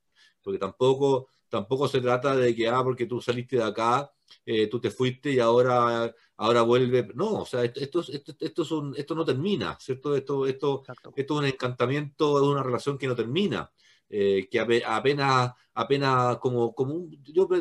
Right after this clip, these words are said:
Speaker 1: verdad creo que tiene mucho que ver, todo lo que tú me estás diciendo tiene un poco, lo comparo con Alexis Sánchez, que cuando anda por acá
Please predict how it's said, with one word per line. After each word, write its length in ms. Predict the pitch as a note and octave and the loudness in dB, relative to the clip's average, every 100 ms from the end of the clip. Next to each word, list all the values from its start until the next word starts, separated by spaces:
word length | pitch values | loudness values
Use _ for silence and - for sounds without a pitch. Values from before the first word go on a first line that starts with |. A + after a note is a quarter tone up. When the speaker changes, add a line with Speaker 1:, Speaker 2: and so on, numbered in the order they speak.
| E3+ | 4
Speaker 1:
verdad 300 | E3 E3+ G3 | 4 4 4
creo 200 | G3 G3+ | 8 8
que 120 | F#3 | 8
tiene 240 | F3 F#3 F#3 | 6 4 4
mucho 260 | F#3+ G3 | 0 0
que 120 | F#3 F3+ | 2 4
ver, 180 | F#3 | 2
todo 140 | - G3 | 2 2
lo 100 | G3+ | 4
que 100 | G3+ | 2
tú 140 | G3 | 2
me 80 | G3 | 0
estás 180 | G3 F#3 | -2 -4
diciendo 400 | F#3 - G3 F#3+ | -2 -2 0 2
tiene 160 | F3+ | 2
un 120 | F3+ D3 | 2 0
poco, 420 | E3+ F3 E3+ D#3 | 2 4 4 0
lo 100 | D#3+ | -2
comparo 300 | D3 D#3+ E3 | 0 2 2
con 80 | D3+ | 2
Alexis 380 | D3 - C3+ - | -2 -2 -6 -2
Sánchez, 340 | D3+ B2+ A#2+ | -2 -2 -6
que 60 | A#2+ | -2
cuando 260 | B2 B2 | -2 0
anda 220 | D3 D3 | 0 0
por 140 | C#3+ C#3 | 0 0
acá 460 | C#3+ D#3 D3+ D3+ | 0 2 4 2